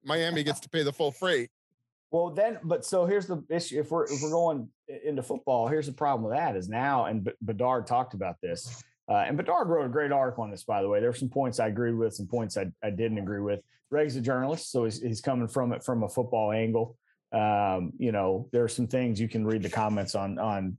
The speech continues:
Speaker 2: a lot of us had comments on that and some, um, some of the pieces that, um, he articulated well and some that I don't think he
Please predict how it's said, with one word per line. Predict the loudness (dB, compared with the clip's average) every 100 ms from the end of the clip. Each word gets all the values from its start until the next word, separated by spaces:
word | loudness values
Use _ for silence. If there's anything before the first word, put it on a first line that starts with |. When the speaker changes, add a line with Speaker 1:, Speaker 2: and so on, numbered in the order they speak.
| -4
Speaker 2:
a | 0
lot | 2 2 0
of |
us | -2
had | -2 -2
comments | -2 -2 -2 -2
on | -2
that | -2 -2
and | -4 -8 -12 -12
some, | -6 -4 -4 -8 -6
um, | -2 0 -2 -4 -10 -8
some | -2 0
of | 0
the |
pieces | 0 -2 -2 -2 -2
that, | 0 -2 -4 -20 -20 -20 _ _ _ -4
um, | -4 -4 -6 -2
he | 0
articulated | 0 -2 0 2 2
well | 2 2 0
and | 0
some | 0 2
that | 2
I |
don't | 2 0 -2
think | -2
he | 0 0 0 -2